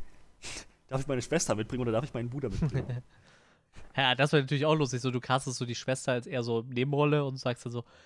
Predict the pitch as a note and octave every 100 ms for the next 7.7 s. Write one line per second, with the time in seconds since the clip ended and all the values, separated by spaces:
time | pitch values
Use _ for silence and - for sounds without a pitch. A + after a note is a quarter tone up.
0 | _ - G#3 D3 - B2 A#2+ A#2 C3+ B2+
1 | B2 A#2+ C3+ D#3+ F3 - G3+ E3 - -
2 | _ - D#3+ - B3 A3+ - - D#3 -
3 | G#3 - A3 - - - - - - -
4 | - - _ _ - - _ _ _ _
5 | _ _ _ _ _ G#2+ G2+ G2 - A#2+
6 | B2 C3 C#3 D3 B2+ B2+ - A#2+ A2+ D3+
7 | C3+ C3+ A#2+ B2+ B2 A2+ A#2